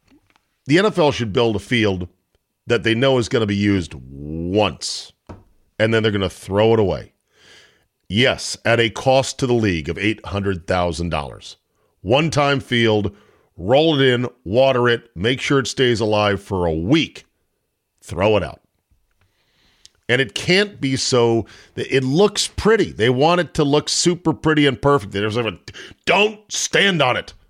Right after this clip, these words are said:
Don't even, just, we prefer you don't look at it too long in the days leading up to the game." And it looks great.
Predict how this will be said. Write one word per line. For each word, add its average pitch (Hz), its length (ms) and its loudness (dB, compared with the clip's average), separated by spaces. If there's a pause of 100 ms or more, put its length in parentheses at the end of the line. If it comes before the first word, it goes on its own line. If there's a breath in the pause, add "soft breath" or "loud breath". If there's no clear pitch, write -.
(260)
Don't 196 200 2
even, 180 160 2
just, 196 220 -2 (240 loud breath)
we 117 140 -4
prefer 147 320 2
you 185 80 4
don't 175 200 0
look 143 220 2
at 143 80 2
it 107 160 -6
too 131 140 0
long 104 420 0 (340)
in 110 140 0
the 107 80 0
days 127 400 0
leading 110 320 0
up - 140 -2
to 104 60 -8
the 90 100 -4
game." 80 300 -4 (1200)
And 120 120 2
it 135 40 4
looks 170 240 2
great. 185 320 -2